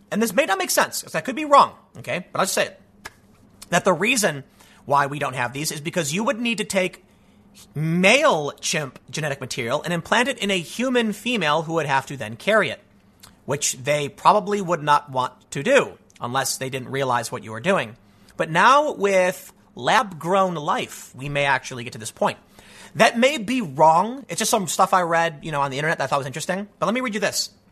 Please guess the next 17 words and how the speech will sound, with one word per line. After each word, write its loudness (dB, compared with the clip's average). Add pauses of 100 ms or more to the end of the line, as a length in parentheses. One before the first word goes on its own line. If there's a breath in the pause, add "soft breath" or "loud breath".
(180)
They 0
say, 2
"In -18
the -2
nineteen 0
eighties, -2 (640 soft breath)
there 6
were 6
reports 4
on 2
an -2
experiment 0
in -4
human -2
chimpanzee -2
crossbreeding 0
conducted -2